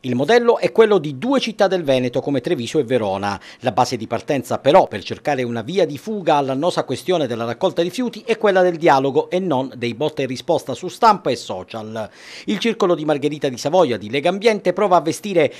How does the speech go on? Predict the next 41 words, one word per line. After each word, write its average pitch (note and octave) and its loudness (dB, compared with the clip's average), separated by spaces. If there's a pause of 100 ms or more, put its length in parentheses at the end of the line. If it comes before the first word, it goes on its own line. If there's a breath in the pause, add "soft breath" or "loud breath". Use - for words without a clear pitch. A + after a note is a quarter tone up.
(120)
i F#3 -6
panni G3+ 2
di D3+ -8
mediatore D#3+ 0
nella C3 -2
querelle D#3+ 2
legata B2+ -2
alla C3+ -4
raccolta C3 -4
rifiuti, A#2 -8 (300 loud breath)
questione E3+ 2
che D3 -4
sino E3+ -6
ad C#3+ -4
inizio C#3+ -6
del B2+ -6
mese C3 -4
di B2 -6
agosto F3 -2
rischiava D#3+ 0
di D3+ -4
trasformarsi D3+ -6
in D3 -4
emergenza, C#3+ 0 (180 loud breath)
sventata C3+ -2
con B2 -8
la A2 -6
firma C3 -8
del A#2+ -10
contratto C#3+ -6
tra A#2+ -6
amministrazione A#2+ -6
comunale C3+ -4
e C3+ -4
sia F#3 0 (160 loud breath)
sino F#3 -4
al D3+ 2
trentuno D3+ -6
dicembre C3 -4
di A#2 -10
quest'anno A2+ -6